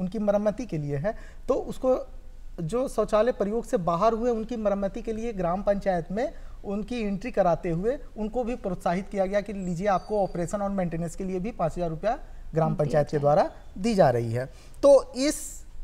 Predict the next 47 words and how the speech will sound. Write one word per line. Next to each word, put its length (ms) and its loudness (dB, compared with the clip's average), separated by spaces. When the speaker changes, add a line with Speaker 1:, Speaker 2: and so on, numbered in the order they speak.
Speaker 1:
नज़रिए 440 8
से 120 0
लोगों 300 6
का 440 8
व्यवहार 440 6
में 140 0
परिवर्तन 480 4
हुआ 100 4
कि 120 -8
नहीं 140 -2
भाई, 300 0
ये 140 -2
तो 200 0
सरकार, 460 2
सरकार 340 0
बहुत 240 -2
अच्छा 160 -2
काम 200 -2
कर 140 0
रही 100 -4
है 80 -2
कि 200 -8
हमारी 280 4
सुरक्षा 460 2
और 100 2
सम्मान 440 -2
के 100 -6
लिए 120 -4
शौचालय 420 0
भी 100 -6
दे 160 -2
रही 180 -4
है, 160 -6
प्लस 220 4
में 80 4
ऑपरेशन 360 4
मेंटेनेंस 440 0
के 100 -2
लिए 140 0
भी 100 0
उसकी 260 -4
बात 300 4
की 80 -4
जा 160 4
रही 220 0
है 220 2
और 440 8